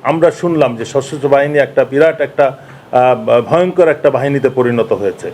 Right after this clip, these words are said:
এটা হওয়ার কারণ কি, কেন হলো, ভবিষ্যতে যাতে না,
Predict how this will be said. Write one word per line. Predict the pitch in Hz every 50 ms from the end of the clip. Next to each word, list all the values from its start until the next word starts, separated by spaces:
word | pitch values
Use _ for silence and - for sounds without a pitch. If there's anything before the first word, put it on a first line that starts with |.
| - - - -
এটা | - 120 151 147 120
হওয়ার | 110 147 156 170 165
কারণ | 160 - 147 156 175 180 185
কি, | 139 - 190 196 190 - - - - - -
কেন | 143 151 175
হলো, | 190 170 175 180 185 185 180 - - - - - - - 107
ভবিষ্যতে | - 151 175 190 - 185 175 175 170
যাতে | 147 156 - 143 135
না, | 127 120